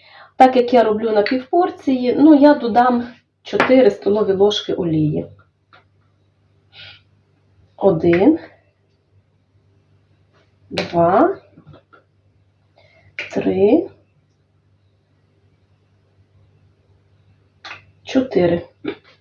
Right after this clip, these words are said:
І також мені потрібно додати пів кілограма борошна. Я знаю, друзі, мірки в мене тут є, я знаю вже свій черпак.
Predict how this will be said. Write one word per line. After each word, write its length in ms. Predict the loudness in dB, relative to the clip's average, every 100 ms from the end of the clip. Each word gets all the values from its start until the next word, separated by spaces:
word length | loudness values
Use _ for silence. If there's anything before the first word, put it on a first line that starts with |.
| -18 -18 _ _ _ _ -20 -20 -18 -16 -6 2
І 60 |
також 460 | 4 4 2 0 -4
мені 220 | -6 -4
потрібно 540 | -4 -4 -4 -2 -4 -6
додати 800 | -6 -2 0 0 0 2 2 -2 _ _ _ _ _ _ _ _ -4
пів 440 | 4 4 4 0
кілограма 680 | -2 -2 0 2 4 4 2
борошна. 760 | -2 -4 -4 -4 -6 -4 -4 -4 -10 _ -20 0
Я 220 | 6 6
знаю, 360 | 6 2 2 0
друзі, 360 | 0 -2 -2
мірки 500 | -4 -4 -4 -6 -8
в 60 | -6
мене 260 | -4 0 0
тут 240 | -2 -2
є, 180 | 2 4
я 220 | 6 4
знаю 440 | 2 0 2 0
вже 260 | -2 -2 -4 -4
свій 220 | -4 -4
черпак. 720 | -6 -10 -6 -2 0 0 -2